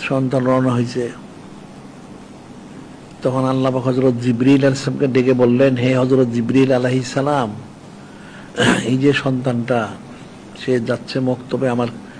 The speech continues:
কালাম মোবারক পড়ার জন্য, কিতাব মোবারক পড়ার জন্য,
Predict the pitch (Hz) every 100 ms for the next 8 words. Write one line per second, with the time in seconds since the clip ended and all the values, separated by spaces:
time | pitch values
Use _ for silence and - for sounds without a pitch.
0 | - - - - - 127 131 131 131 127
1 | 123 123 123 120 113 113 107 107 131 123
2 | 131 127 127 120 123 117 110 110 107